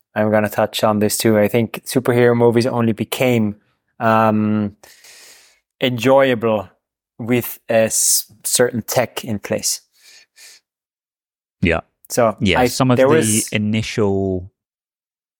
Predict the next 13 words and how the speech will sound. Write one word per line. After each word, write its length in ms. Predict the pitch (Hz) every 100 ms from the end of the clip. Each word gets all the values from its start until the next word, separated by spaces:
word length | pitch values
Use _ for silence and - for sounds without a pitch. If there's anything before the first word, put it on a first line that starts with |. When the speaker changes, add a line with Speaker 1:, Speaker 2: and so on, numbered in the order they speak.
| _ _ _ _ _ _ -
Speaker 1:
Sorry, 240 | 127 107
go 80 | 107
on. 160 | 107 101 _ _ _ _ _ _ _ _ -
Speaker 2:
Some 200 | - 127
of 80 | 127
the 220 | 131 120
initial, 880 | 120 123 143 - 127 110 104 107 - 95
um, 580 | 92 92 90 90 90 -
early, 720 | 101 95 92 92 87 85 85 - _ _ - - _ _ _ _ _ _ _ _ _ _ -
um, 640 | - - 50 - 50 - -
interpretations 680 | 104 - 104 - 92 - 80
on 140 | 82
film 580 | 80 82 78 76 78 98